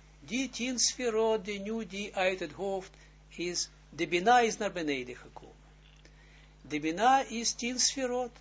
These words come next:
die in het hoofd was het tien sferot. Nu kwam ze naar beneden, dan heeft ze onderscheiding, dan kan ze zich, dan onderscheidt ze zich zo. Drie gar apart,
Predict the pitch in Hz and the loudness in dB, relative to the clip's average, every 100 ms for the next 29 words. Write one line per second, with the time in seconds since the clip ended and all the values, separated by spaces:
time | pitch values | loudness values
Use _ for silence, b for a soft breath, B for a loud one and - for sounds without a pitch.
0 | - 139 175 180 175 151 220 254 - 170 | -20 -12 -8 -6 -6 -2 0 -2 0 -2
1 | 160 160 214 240 226 - 202 165 131 - | -2 -4 -8 -2 -2 -2 -6 -8 -10 -14
2 | 147 185 226 190 185 170 156 143 131 120 | -10 -8 0 0 0 -4 -4 -4 -6 -10
3 | 117 120 180 294 B B B B - 143 | -12 -10 -12 -12 B B B B -12 -10
4 | 120 165 151 202 - - - - - - | -6 -6 -6 -8 -8 -18 -20 -20 -20 -20
5 | - - 175 208 214 - - 175 170 165 | -20 -6 -4 -2 -2 -2 -2 -2 -4 -6
6 | 165 - - 147 147 - - 196 165 165 | -12 -20 -6 -4 -4 -6 -2 -2 0 -4
7 | 165 151 151 151 160 147 143 - 247 214 | -4 -4 -4 -2 -2 -2 -2 -2 -2 -2
8 | 214 208 - - 165 120 - B B B | -4 -4 -8 -4 -4 -4 -10 B B B
9 | - - - - 175 233 170 - - - | -20 -20 -20 -2 2 4 2 -2 -14 -10
10 | 147 196 165 135 - - - - - - | 2 6 8 6 -2 -20 -20 -20 -20 -20
11 | - 151 147 127 139 226 - | -4 -4 -2 -4 -2 -4 -10